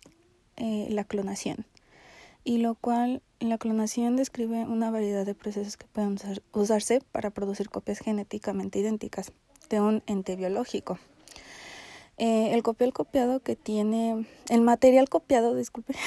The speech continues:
<laughs> que tiene la misma composición genética que el original se conoce como clon. Y la,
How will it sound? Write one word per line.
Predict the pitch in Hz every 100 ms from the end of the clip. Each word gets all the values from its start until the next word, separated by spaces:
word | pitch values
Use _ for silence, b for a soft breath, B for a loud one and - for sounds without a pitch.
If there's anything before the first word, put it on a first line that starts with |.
| B B
<laughs> | B B _
que | - 247
tiene | 240 233
la | 254 233
misma | 214 220 220
composición | 240 214 214 208 208
genética | 220 214 214 214 - 214
que | 202
el |
original | 196 196 196 196 196
se | -
conoce | 202 - -
como | - 190 190
clon. | 220 220 - - B B B B B B B B B
Y | - 311 320 349 359
la, | - 254 240